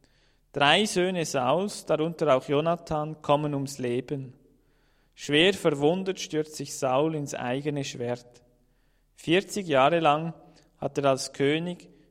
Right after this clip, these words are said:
über Israel geherrscht. C. Davids Herrschaftsantritt. Vorerst wird David nur im Stamm Juda als König anerkannt.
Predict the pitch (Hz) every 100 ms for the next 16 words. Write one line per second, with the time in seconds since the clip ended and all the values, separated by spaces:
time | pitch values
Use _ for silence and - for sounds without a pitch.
0 | _ 143 139 139 131 139 - 147 143 139
1 | 139 127 127 - - - _ _ _ _
2 | _ _ _ _ _ _ _ _ _ _
3 | _ _ _ _ _ _ _ - 165 185
4 | 127 - - - _ _ 143 139 139 -
5 | 139 175 202 175 - 151 147 160 151 135
6 | 139 - _ _ _ _ _ _ _ _
7 | _ _ _ _ _ - _ _ _ 147
8 | 165 185 185 - 147 147 - 143 170 180
9 | 147 160 170 165 139 131 127 139 156 151
10 | 127 131 135 - 143 139 147 135 135 131
11 | - 135 123 127 - -